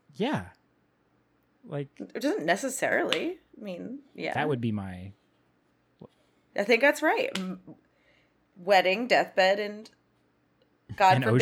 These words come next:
Speaker 1: shit.
Speaker 2: bed. Oh shit. It's like, yeah, I think that's perfect.
Speaker 1: And 'cause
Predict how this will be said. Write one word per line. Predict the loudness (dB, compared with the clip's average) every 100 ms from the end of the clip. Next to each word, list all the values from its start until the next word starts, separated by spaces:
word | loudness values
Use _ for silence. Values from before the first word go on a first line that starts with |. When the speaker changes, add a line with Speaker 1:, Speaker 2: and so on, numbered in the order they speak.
| 6
Speaker 1:
shit. | 6 2 -2
Speaker 2:
bed. | 0 0 -4 -14 _ -20 -20 _ _ 0
Oh | 6 6
shit. | 6 2 0 -4 -10 -16 -12 -6
It's | -6 -6
like, | -10 _ -12
yeah, | 0 4 4
I | 4
think | 0 -4 -2
that's | -4 -4
perfect. | -4 0 4
Speaker 1:
And | 6
'cause | 6